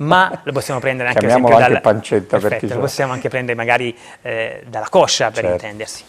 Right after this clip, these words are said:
Speaker 2: Senta, l'infiltrazione poi come viene fatta? Quanto dura?
Speaker 1: Allora,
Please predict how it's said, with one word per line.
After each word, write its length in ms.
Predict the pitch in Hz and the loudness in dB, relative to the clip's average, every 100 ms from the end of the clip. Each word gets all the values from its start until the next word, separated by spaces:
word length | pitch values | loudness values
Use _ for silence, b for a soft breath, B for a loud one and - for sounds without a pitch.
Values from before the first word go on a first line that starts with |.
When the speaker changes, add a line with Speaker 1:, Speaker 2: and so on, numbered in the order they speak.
| _ - B B B | _ -20 B B B
Speaker 2:
Senta, 460 | B - 123 117 101 | B 0 0 2 2
l'infiltrazione 880 | 101 107 - 104 123 110 - 135 113 | 0 -2 -6 -4 -2 -2 -2 0 0
poi 240 | - 113 | 0 -2
come 240 | - 101 95 | -2 -6 -6
viene 200 | 95 92 | -6 -4
fatta? 320 | 95 82 90 | -4 -4 -6
Quanto 320 | 95 95 95 | -6 -6 -8
dura? 960 | 90 87 85 82 82 82 85 85 90 87 82 85 92 - _ _ _ b b | -10 -8 -4 -4 -4 -6 -10 -12 -14 -16 -18 -20 -20 -20 _ _ _ b b
Speaker 1:
Allora, 320 | 196 147 104 | 0 0 -2